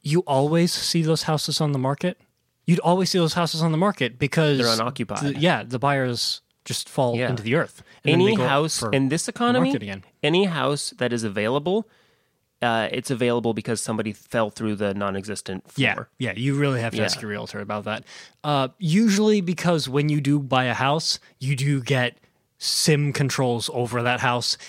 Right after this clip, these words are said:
Speaker 1: and a
Speaker 2: Oh.
Speaker 1: lot of people end up deleting the floors. Just kinda, they
Speaker 2: Accidentally.
Speaker 1: think it's kinda funny to then sell the house and there's
Speaker 2: Yeah.
Speaker 1: no floors.
Speaker 2: Whoops.
Speaker 1: And if you don't get those in order and patch that floor up by
Speaker 2: Mm-hmm.
Speaker 1: clicking the button,
Speaker 2: Yeah.
Speaker 1: you're not going to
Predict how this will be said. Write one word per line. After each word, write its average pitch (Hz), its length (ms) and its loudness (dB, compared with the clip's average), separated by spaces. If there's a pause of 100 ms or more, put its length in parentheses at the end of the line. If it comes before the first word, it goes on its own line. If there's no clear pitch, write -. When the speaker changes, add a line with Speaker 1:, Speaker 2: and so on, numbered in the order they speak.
Speaker 1:
and 147 100 2
a 117 40 2
Speaker 2:
Oh. 117 40 0
Speaker 1:
lot 147 160 4
of 147 60 -4
people 143 280 -2
end 120 120 -2
up 107 100 -8
deleting 113 380 -2
the 110 60 -4
floors. 110 480 -2 (260)
Just 160 340 0
kinda, 160 200 2
they 156 40 2 (240)
Speaker 2:
Accidentally. 101 380 -6
Speaker 1:
think 151 200 0
it's 135 140 -6
kinda 139 240 0
funny 160 540 0
to 147 180 0
then 135 240 0
sell 143 160 0
the 127 140 0
house 120 340 -2
and 117 80 -4
there's 110 120 2
Speaker 2:
Yeah. 110 80 0
Speaker 1:
no 104 40 -4
floors. 151 500 0
Speaker 2:
Whoops. - 320 -6
Speaker 1:
And 156 120 2
if 151 120 0
you 156 80 0
don't 151 160 2
get 135 180 -2
those 123 180 0
in 117 80 -4
order 123 500 0 (300)
and 117 120 -8
patch - 340 -2
that 120 200 -2
floor 117 300 -2
up 113 180 -6
by 107 160 -4
Speaker 2:
Mm-hmm. 123 160 -6
Speaker 1:
clicking 110 380 -6
the 101 100 -8
button, 101 480 -6 (260)
Speaker 2:
Yeah. 104 220 -2
Speaker 1:
you're 113 160 -4
not 113 320 -4 (420)
going 110 360 -4
to 98 480 -8